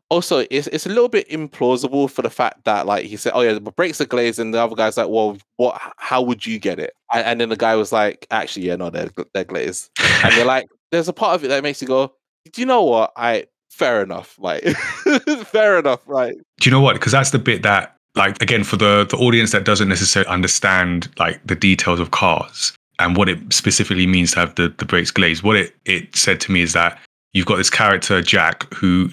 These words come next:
Speaker 2: does not think any of this <laughs> is, is credible. Just, he's just here because he hates the other place even more. And he doubts Yan, especially at that moment, 'cause they've crashed. So he's like, "See, they can't do it." But he, that moment is, like,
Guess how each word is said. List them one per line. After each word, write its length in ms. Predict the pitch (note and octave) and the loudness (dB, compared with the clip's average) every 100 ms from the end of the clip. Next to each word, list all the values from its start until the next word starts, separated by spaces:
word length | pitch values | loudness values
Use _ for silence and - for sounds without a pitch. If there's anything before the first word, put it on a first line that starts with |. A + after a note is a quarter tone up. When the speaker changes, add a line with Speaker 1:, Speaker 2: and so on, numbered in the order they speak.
| F2+ | -2
Speaker 2:
does 200 | - B2 | 0 2
not 140 | A2 G2 | 0 0
think 240 | G#2 F#2 | -2 0
any 200 | G#2+ G2 | 0 2
of 80 | F2+ | 2
this 280 | E2+ - - - C#3+ C3+ | 2 2 0 0 0 0
<laughs> 240 | - - | 0 0
is, 280 | G2+ F#2 - | 2 0 0
is 180 | E2+ F2+ | 0 -2
credible. 500 | - G2+ F2 E2+ F2 | 0 0 0 0 2
Just, 240 | F#2+ F2+ - | 2 0 -2
he's 200 | G#2 G#2 | 0 2
just 160 | G#2 | 2
here 200 | - G#2 | 2 2
because 280 | F2+ F2+ F#2+ | 2 0 0
he 80 | F2+ | 2
hates 440 | G2 F#2 - - | 2 2 0 0
the 180 | - F#2 | -2 0
other 240 | F2 F#2 F2 | 2 2 0
place 420 | - E2+ F2 - F#2+ | 0 0 2 0 2
even 200 | F2 F2 | 2 4
more. 340 | F#2 E2 D#2 - - - - - | 4 2 0 -4 -12 -14 -10 -2
And 100 | F#2+ | 0
he 140 | - F#3+ - | 2 0 0
doubts 600 | G#3 G3 F#3 - - - - _ _ | 2 2 0 0 0 0 -4 _ _
Yan, 320 | F#2 F2 E2+ | 0 2 2
especially 360 | E2 - G2 G2+ | 2 2 2 2
at 80 | F2+ | 2
that 140 | F2+ | 2
moment, 340 | F#2+ F2+ D#2+ D#2 | 2 2 0 -2
'cause 120 | - | -2
they've 180 | E2 - | -2 0
crashed. 500 | - F2 - - - | 0 0 2 0 2
So 80 | |
he's 160 | F#2 F2 | 2 4
like, 280 | F2 E2 - - _ _ | 2 2 -4 -16 _ _
"See, 340 | - B2 A#2+ A#2+ _ | 0 2 2 -2 _
they 60 | G#2 | 0
can't 200 | A2+ G2 | 2 2
do 100 | F2 | 2
it." 120 | D#2+ - _ - | -2 -8 _ 0
But 200 | F#2+ - | 0 0
he, 480 | - G#2+ G2+ G2 G2 | 2 4 6 6 4
that 220 | G#2+ G#2 | 2 2
moment 300 | G2+ F#2 F#2 | 2 2 0
is, 100 | F#2 | 2
like, 320 | F2 F2 - | 2 0 -4